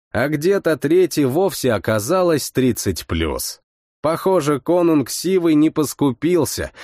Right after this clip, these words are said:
и отрядил на мои поиски серьёзных ребят. Я пока не мог разглядеть экипировку, но что-то подсказывало, что бить нас будут явно не кухонными ножиками.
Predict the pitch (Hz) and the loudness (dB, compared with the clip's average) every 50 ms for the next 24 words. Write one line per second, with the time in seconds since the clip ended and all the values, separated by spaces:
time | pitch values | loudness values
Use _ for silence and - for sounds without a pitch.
0 | - - _ - 95 101 113 107 127 135 151 147 170 220 214 196 180 165 160 156 | -20 -10 _ 0 2 2 2 0 2 0 0 0 2 0 2 2 2 2 2 2
1 | 156 147 135 - 190 208 196 180 147 - - 175 160 - - - 165 127 120 104 | 2 0 0 0 2 2 2 2 0 -2 -4 -4 -4 -2 0 0 0 2 2 2
2 | 104 117 127 110 104 110 104 - - 90 90 80 69 76 71 65 60 - - - | 2 2 2 2 2 0 -2 0 0 -2 -2 -2 -2 -2 -4 -4 -6 -8 -14 -20
3 | _ _ _ _ _ _ _ _ _ _ - 110 101 107 127 120 107 131 127 127 | _ _ _ _ _ _ _ _ _ _ -2 -2 0 0 0 -2 -2 0 0 2
4 | 135 139 156 165 135 - 113 104 107 92 90 101 113 123 113 143 156 123 - 127 | 2 2 2 0 0 0 0 -2 -2 -2 0 0 0 0 2 0 0 0 -2 -4
5 | 104 - 110 - 107 110 135 175 165 123 - - - 85 85 95 110 107 - - | -4 -4 -4 -2 0 0 2 0 0 -2 -4 -4 -4 -2 0 0 -2 -2 -2 -2
6 | 214 - - 151 139 143 135 127 - - - 202 190 175 170 165 151 143 139 127 | -2 0 0 0 0 0 -2 -2 -4 -4 -2 0 0 0 0 0 0 2 2 0
7 | 113 - - - 151 139 120 101 92 110 175 202 165 180 180 175 165 139 139 139 | 0 -2 -4 -2 0 0 0 0 0 -2 -2 -2 0 0 0 0 0 -2 -2 0
8 | 160 165 151 147 135 113 - 104 95 123 190 220 226 190 190 196 180 170 165 151 | 0 0 2 0 -2 0 -2 -2 0 0 0 0 0 0 0 2 2 2 2 0
9 | - - 151 143 - - 127 117 113 113 107 107 98 95 95 92 87 82 76 - | 0 0 0 0 0 0 0 2 2 2 2 2 2 2 0 0 0 -2 -4 -6
10 | 80 76 - 87 73 67 - - | -10 -8 -8 -8 -8 -8 -10 -12